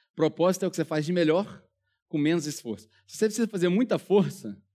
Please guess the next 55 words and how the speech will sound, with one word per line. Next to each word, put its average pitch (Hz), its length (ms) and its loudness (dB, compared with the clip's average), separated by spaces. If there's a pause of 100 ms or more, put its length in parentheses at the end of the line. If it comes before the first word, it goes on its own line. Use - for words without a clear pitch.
(220)
você - 100 -16
pode 151 160 -6
ter 160 80 -6
certeza 170 380 -2
que 156 60 -8
não 165 120 -2
é 156 40 0
seu 151 120 -4
propósito. 110 440 -12 (1160)
Pode 165 140 -12
ter 160 60 -8
certeza. 175 400 -2 (160)
Às 147 140 -4
vezes 202 160 4
os 202 80 2
meninos 196 260 4
me 190 120 4
chamam 185 200 0
pra 175 120 0
jogar 165 180 2
basquete 156 420 -2
aqui, 170 160 -4
né? 170 160 2
Eu 160 80 2
já, 160 120 0 (160)
já 151 200 -2
tem 190 140 0
cinco 285 340 -4
anos 185 140 0
que 196 80 -4
eles 170 80 -2
me 175 80 -2
chamam 170 160 -4
pra 170 100 -4
jogar 165 200 -2
basquete, 156 320 -6
eu 165 80 -2
nunca 208 200 -4
fui. 117 240 -6 (1120)
Nunca 196 180 0
fui. 107 220 -6
Porque - 240 -12
eu 147 60 -2
falo 160 180 -2
pra 156 140 0
eles, 139 100 2
"Cara, 139 240 -2
vocês 160 180 -4
não 170 140 -2
tão 180 120 -4
no 180 60 -2
mesmo 165 160 0
nível 139 200 0
que 123 100 -6
eu. 95 180 -6